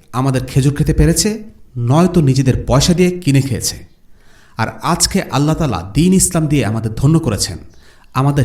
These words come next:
হিদায়াত দিয়েছেন, আপনাকে আমাদের মাঝে পাঠিয়ে আমাদের সম্মানিত করেছেন। আজ কিনা আমরা আমাদের সম্পত্তি ওদের হাতে তুলে দেব?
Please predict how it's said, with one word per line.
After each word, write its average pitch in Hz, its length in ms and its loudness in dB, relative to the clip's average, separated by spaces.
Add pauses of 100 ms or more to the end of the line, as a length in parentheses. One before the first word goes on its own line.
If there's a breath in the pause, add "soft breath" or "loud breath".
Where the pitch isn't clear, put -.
হিদায়াত 151 320 2
দিয়েছেন, 92 340 -4 (720 soft breath)
আপনাকে 208 440 0
আমাদের 151 320 0
মাঝে 139 260 0
পাঠিয়ে 120 360 2
আমাদের 110 240 -2
সম্মানিত 156 460 2
করেছেন। 104 380 -4 (840 soft breath)
আজ 202 340 2
কিনা 202 220 2
আমরা 185 180 2
আমাদের 165 200 2
সম্পত্তি 170 480 0
ওদের 156 200 2
হাতে 156 180 0
তুলে 143 220 2
দেব? 175 420 0